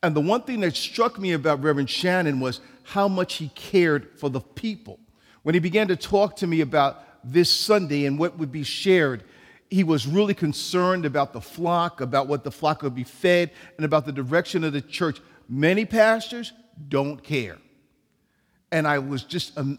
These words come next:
I was just moved. I was walking down the street talking to him on my cell phone one day. I was just moved by, wow, he really loves these people. And so, um,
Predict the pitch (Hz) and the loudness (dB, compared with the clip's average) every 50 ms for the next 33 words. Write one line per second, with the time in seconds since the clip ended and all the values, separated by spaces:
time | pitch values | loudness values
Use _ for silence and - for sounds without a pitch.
0 | - - 170 170 160 156 143 - - 160 127 135 147 143 139 143 156 175 190 208 | -2 0 0 2 2 0 -4 -4 -4 -6 -6 -6 -8 -6 -4 -2 2 2 4 4
1 | 208 190 165 127 - - - 165 151 139 - 170 160 180 180 - 190 160 160 156 | 2 2 0 -2 -4 -4 -4 -4 -4 -4 -4 0 0 0 2 0 -2 -2 -2 -2
2 | 147 131 - - 190 185 - - 196 175 170 - 165 - - 170 165 156 - - | -2 -4 -6 -8 -10 -10 -4 -2 -2 -2 -2 -6 -10 -6 -4 -4 -2 -4 -6 -10
3 | - - _ - 135 143 151 143 - - - 202 202 190 - - 160 151 147 147 | -18 -20 _ -4 0 2 2 2 0 0 0 0 0 0 0 -4 -4 -2 -2 -2
4 | 143 139 147 135 135 127 151 151 107 120 139 160 160 120 147 131 120 - - - | -2 0 -2 -4 -4 -4 -6 -8 -8 -6 -6 -8 -6 -4 -4 -6 -6 -8 -14 -20
5 | _ _ - 170 170 160 165 165 170 135 104 98 131 160 165 170 160 139 143 143 | _ _ -12 -10 -10 -10 -10 -12 -12 -12 -12 -12 -12 -10 -10 -10 -10 -12 -12 -14
6 | 147 - - 151 165 - - - 208 208 165 123 113 104 - _ _ _ _ _ | -16 -16 -14 -16 -16 -16 -14 -16 -16 -16 -18 -18 -20 -20 -20 _ _ _ _ _
7 | _ _ _ _ _ _ _ _ _ _ _ _ _ _ _ _ _ _ _ _ | _ _ _ _ _ _ _ _ _ _ _ _ _ _ _ _ _ _ _ _
8 | _ _ - 127 120 - - - 139 127 123 120 120 117 117 | _ _ -10 -10 -10 -8 -6 -6 -4 -4 -4 -4 -6 -8 -10